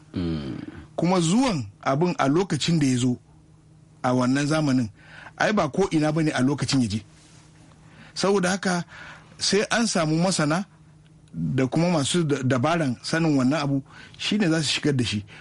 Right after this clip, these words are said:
Speaker 2: In ba haka ba, sai ka shig-, akwai ƙasan da babu waya har yanzu.
Speaker 1: Mm.
Speaker 2: Eh, saboda haka,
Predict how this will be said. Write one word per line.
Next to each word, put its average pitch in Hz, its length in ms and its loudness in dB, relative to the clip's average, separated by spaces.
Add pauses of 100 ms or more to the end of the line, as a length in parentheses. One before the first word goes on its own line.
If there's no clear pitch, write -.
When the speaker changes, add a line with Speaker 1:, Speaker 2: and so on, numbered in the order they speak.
(120)
Speaker 2:
In 214 120 2
ba 196 80 2
haka 175 220 -2
ba, 156 140 0
sai 190 160 0
ka 180 120 -2
shig-, 131 260 -2
akwai 139 300 0
ƙasan 226 300 0
da 190 60 0
babu 151 280 0
waya 120 240 -2
har 135 140 0
yanzu. 110 300 0 (240)
Speaker 1:
Mm. - 560 -10
Speaker 2:
Eh, 180 280 2
saboda 220 320 0
haka, 170 300 -2